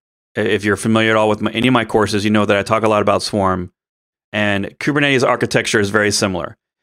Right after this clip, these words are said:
You have, uh, in Kubernetes, you call them masters, uh, or sorry, man-, uh, yeah, masters. In Swarm, they're called managers, but it's the same thing. And in a production cluster, you want at least three of those, maybe five.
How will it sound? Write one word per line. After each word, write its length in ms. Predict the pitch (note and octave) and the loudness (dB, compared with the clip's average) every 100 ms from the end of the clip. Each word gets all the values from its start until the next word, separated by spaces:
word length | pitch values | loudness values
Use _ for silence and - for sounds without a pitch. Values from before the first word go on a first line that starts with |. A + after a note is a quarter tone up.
| _ | _
You 160 | A2 A#2 | -4 -2
have, 500 | A#2+ A2 G#2+ G2+ G2+ _ _ _ - | -2 0 -2 -4 -12 _ _ _ -4
uh, 220 | G2 - | -2 -2
in 160 | A2 G#2 | -4 0
Kubernetes, 420 | D#3 D3 D3+ C3+ | 0 2 2 0
you 60 | |
call 180 | B2 C3 | 0 -2
them 180 | A2+ G#2 | 0 0
masters, 880 | G#2+ A#2+ B2+ - F#2+ A#2+ D#3+ - - _ _ | 0 -2 -2 0 0 0 -4 -10 -14 _ _
uh, 260 | G#2+ G2+ G2 | -2 -2 -2
or 160 | - G#2 | -2 -2
sorry, 280 | A2 F#2+ - | 0 -2 -4
man-, 480 | - A#2+ A#2 B2 - | -10 -6 -2 -2 -2
uh, 200 | G#2 F#2+ | -2 0
yeah, 120 | G2+ F#2+ | 0 0
masters. 500 | A#2 A#2+ - F#2 - - - | -2 -2 -2 -2 -4 -16 -10
In 140 | - G#2+ | -6 -4
Swarm, 340 | - B2+ B2 | 0 2 2
they're 120 | A2+ | 2
called 200 | G#2+ G2+ | 0 0
managers, 680 | G2+ G#2 A2 G#2+ F2 D#2 F#2+ | 0 0 2 0 0 -2 -2
but 140 | - | -2
it's 100 | F#2 | -2
the 80 | G#2+ | 0
same 240 | - B2 A#2 | 0 0 0
thing. 400 | G#2+ D#2+ F2+ - _ _ _ _ - | 0 -2 -6 -16 _ _ _ _ -6
And 320 | A#2+ A#2 A#2+ | -2 -2 -2
in 160 | C3 | -2
a 60 | A#2+ | -2
production 400 | C3 C#3 D3+ D#3+ | 0 -2 -2 -4
cluster, 340 | - B2 - | 0 -2 0
you 160 | A#2+ A2+ | 0 2
want 240 | A#2 A#2 - - | 2 -2 -6 -6
at 140 | A2+ | -4
least 400 | G#2+ B2 C#3 - | 0 2 2 -2
three 260 | D#3 - C#3 | -4 0 2
of 140 | G#2+ | 2
those, 500 | F#2 C#2 A#2 A2+ - - _ _ _ - | 2 0 -2 -4 -12 -16 _ _ _ -4
maybe 300 | G#2+ G#2+ B2+ | -2 0 0
five. 540 | A2 D2 C#2 - | -2 -2 -4 -10